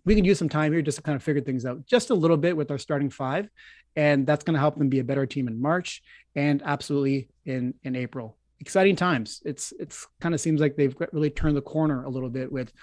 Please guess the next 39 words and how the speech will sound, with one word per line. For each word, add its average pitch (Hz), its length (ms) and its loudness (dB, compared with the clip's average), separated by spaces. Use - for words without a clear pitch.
what 147 160 2
they're 151 100 4
gonna 143 180 4
be 131 140 2
for 131 140 -4
the 123 80 -2
rest 127 180 -6
of 127 60 -8
the 120 60 -8
season. 123 460 -8
Uh, 175 140 2
let's 208 300 4
move 262 160 8
on 185 160 4
to 156 100 -4
Freddie 147 220 0
VanVleet. 131 240 -4
We 110 180 -8
talked 180 220 4
about 180 140 6
him 160 60 4
a 156 60 4
little 160 180 4
bit, 160 300 0
and 139 960 4
I 156 40 -2
think 143 140 2
it's - 140 -2
worthy 175 340 8
of 143 180 4
talking 143 280 0
about 139 160 4
him 131 160 2
a 165 60 0
little 208 220 8
bit 226 100 8
more 185 160 4
extensively, 120 800 -4
because 139 760 0